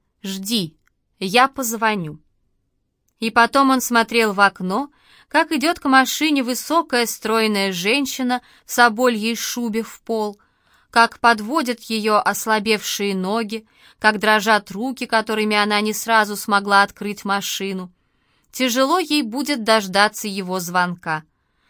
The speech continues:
Она тоже из тех, которые не любят себе ни в чем отказывать.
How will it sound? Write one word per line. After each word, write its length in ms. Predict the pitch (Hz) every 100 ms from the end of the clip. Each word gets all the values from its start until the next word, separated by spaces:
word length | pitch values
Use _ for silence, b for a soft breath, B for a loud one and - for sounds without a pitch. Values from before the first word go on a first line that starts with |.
| _ _
Она 260 | 220 262
тоже 400 | 277 370 311 262
из 160 | 254 -
тех, 260 | - 349 -
которые 460 | 240 233 240 247
не 180 | 240 254
любят 380 | 277 320 220 185
себе 300 | - 202 196
ни 100 | 196
в 80 | 190
чем 220 | - 208
отказывать. 840 | 220 - 285 233 175 156 156 -